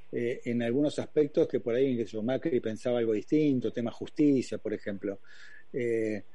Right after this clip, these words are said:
sin embargo, nunca dio la sensación ahí que, que, que se, que,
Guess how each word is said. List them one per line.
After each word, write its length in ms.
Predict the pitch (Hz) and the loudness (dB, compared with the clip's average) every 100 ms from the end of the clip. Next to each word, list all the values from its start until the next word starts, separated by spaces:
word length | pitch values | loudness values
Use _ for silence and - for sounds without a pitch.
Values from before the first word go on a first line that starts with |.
| - - - | -14 -14 -12
sin 220 | 131 147 | -2 2
embargo, 340 | 151 170 208 202 | 4 4 4 2
nunca 240 | 220 220 | 2 2
dio 140 | 196 196 | 2 2
la 100 | - | 2
sensación 600 | 143 135 - 117 160 160 | 0 -2 -2 -4 0 2
ahí 220 | 147 165 | 4 2
que, 320 | 147 123 113 - | 2 2 0 -2
que, 380 | 113 110 107 - - - - - | 0 0 -2 -6 -12 -14 -14 -4
que 120 | 113 | -4
se, 160 | - - | -4 -6
que, 180 | - 117 | -2 -2